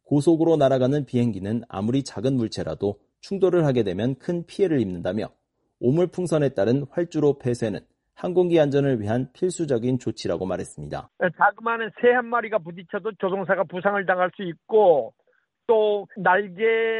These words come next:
Speaker 2: 쪽 같은 데는 알루미늄 합금판으로 제작됐는데 그것들이 그냥 푹푹 패이고, 어, 대형 사고로 이어질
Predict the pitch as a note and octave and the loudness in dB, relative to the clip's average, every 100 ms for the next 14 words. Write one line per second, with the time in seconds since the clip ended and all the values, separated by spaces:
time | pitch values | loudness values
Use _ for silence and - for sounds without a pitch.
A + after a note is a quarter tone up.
0 | A3 G3+ - A3 G#3 G3 - G3 - G3 | -6 -8 -6 -4 -4 -6 -6 -6 -6 -6
1 | G3 G#3 A#3 G#3+ _ _ _ G3 G3+ G#3 | -4 -4 -10 -14 _ _ _ 2 2 2
2 | G#3+ A3 A3+ G3 - _ A#3 G#3+ F#3+ - | -4 -8 -8 -10 -12 _ -12 -12 -12 -4
3 | A3 G3+ G#3 G3 - G3+ G3+ - G3+ F#3 | -4 -2 -4 -4 -2 0 0 -2 -4 -4
4 | F#3+ G3+ - F#3 G3 F3 G#3 A3 G#3 G#3 | -4 -4 -4 -4 -4 -2 -4 -6 -6 -8
5 | - - _ - - - - A#3 - - | -10 -20 _ -14 -14 -14 -10 -12 -10 -2
6 | C4 B3 G#3+ G#3 B3+ B3 - _ - D#3 | 0 0 -4 -2 0 0 -6 _ -2 -2
7 | D#3 - - F#3 A3+ A#3 - A3 A3 A3 | -2 -6 2 4 2 0 -2 0 0 0
8 | B3+ B3+ G#3+ F#3 G#3 A#3 F3+ F3+ | -4 -4 -6 -4 0 0 -2 -14